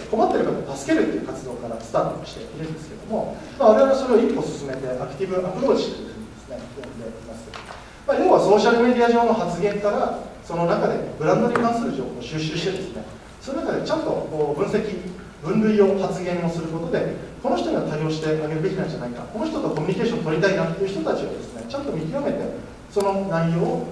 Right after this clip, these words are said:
えー、企業の中にフィードバックをしていく。まあ、結果的にそのいい人たちとコミュニケーションを取ることで、ちゃんとここもですね、蓄積をして、えー、次の、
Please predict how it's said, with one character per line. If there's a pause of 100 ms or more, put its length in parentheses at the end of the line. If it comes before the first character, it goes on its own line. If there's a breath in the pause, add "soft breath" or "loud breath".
(160)
え
ー、
企
業
の
中
に
フ
ィ
ー
ド
バ
ッ
ク
を
し
て
い
く。 (600 loud breath)
ま
あ、
結
果
的
に
そ
の
い
い
人
た
ち
と
コ
ミ
ュ
ニ
ケ
ー
シ
ョ
ン
を
取
る (200)
こ
と
で、
ち
ゃ
ん
と
こ
こ
も
で
す
ね、
蓄
積
を
し
て、 (300)
え
ー、
次
の、